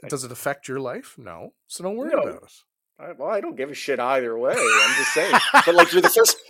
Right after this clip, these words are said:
Speaker 1: you're the first one to complain, "Oh, they don't do anything new." It's like, well, how would you know? You don't watch anything fucking new.
Speaker 2: I've tried. I've tried
Speaker 1: No,
Speaker 2: new ones.
Speaker 1: no, no, you haven't. No, you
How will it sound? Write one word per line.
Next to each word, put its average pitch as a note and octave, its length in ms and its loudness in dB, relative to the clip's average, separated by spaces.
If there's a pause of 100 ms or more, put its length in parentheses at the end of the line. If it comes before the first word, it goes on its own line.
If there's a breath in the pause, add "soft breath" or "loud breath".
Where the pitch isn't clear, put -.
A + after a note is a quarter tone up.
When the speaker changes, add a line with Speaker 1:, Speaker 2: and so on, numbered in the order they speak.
(160)
Speaker 1:
you're A3 100 4
the G#3+ 80 6
first B3+ 320 4
one A#3 100 8
to - 60 2
complain, F#3+ 400 2
"Oh, E3+ 200 6
they E3 120 0
don't E3+ 200 2
do F3+ 200 -2
anything E3 300 -4
new." G3+ 140 -2
It's F#3 120 -4
like, D#3+ 140 -2
well, F#3+ 100 -2
how B3 160 2
would A#3 120 -6
you G#3+ 80 -4
know? B3+ 120 0
You B3 100 -6
don't A3 140 0
watch A3+ 200 0
anything A3 280 -4
fucking A#3+ 340 -4
new. D#4 140 -8
Speaker 2:
I've G3+ 180 8
tried. C#4 580 8
I've A3 160 4
tried - 360 4
Speaker 1:
No, C4 80 -2
Speaker 2:
new A#3+ 60 2
ones. C#3+ 280 -2
Speaker 1:
no, F3 380 2
no, C#3 160 0
you C#3+ 80 -4
haven't. G#2+ 500 -8
No, G2+ 160 -4
you G#2+ 40 -10